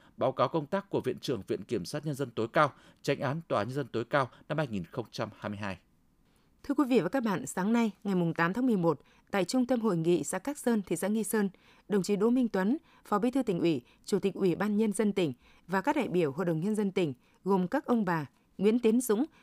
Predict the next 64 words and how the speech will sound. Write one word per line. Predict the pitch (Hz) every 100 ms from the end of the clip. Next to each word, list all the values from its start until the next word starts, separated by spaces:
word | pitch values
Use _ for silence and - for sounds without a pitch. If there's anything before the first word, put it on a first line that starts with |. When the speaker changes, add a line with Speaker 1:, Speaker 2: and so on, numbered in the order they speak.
| _ _ -
Speaker 2:
Phó | 208
Bí | 214
thư | 254 254
Thị | 214 -
ủy, | 180 131 - -
Chủ | 202
tịch | 196 170
Ủy | - 196 156
ban | 214
dân | 208 214
thị | 190
xã | 147
Nghi | 202 214
Sơn, | - 214 196 - _ _ 185
Nguyễn | 214
Văn | 277 277
Thành, | 196 180 147 _ _ -
Tổng | 202 156
Giám | - 220
đốc | 349 -
Tổng | 190 143
Công | 226
ty | 214 233
Cổ | 165
phần | 160 139
Hợp | 151
lực, | 147 151 _ _ _ -
Vũ | 175 285 330
Thị | 220
Huyền, | 160 160 135 _ _ -
Kế | 233
toán | 208 190 294
Công | - 240
ty | 233
Trách | 294
nhiệm | 294 247 160
hữu | 175 262
hạn | 254 196 -
Thương | 240 220
mại | 196 143
Dịch | 175 -
vụ | 175 160 - - - _
và | 196
Thiết | 185 339
bị | 226 185 -
Điện | 180 175 -
Duy | - 214
Phát | 202 302
Lợi, | 226 180 - -
thị | 175
xã | 196
Nghi | 214
Sơn, | 208 220 208 - _ _ -
đã | 196
có | 294
buổi | 214 170 135
tiếp | 240
xúc | - 330
cử | 190 143
tri | 208 208
thị | 196
xã | 147
Nghi | 190 208
Sơn | - 214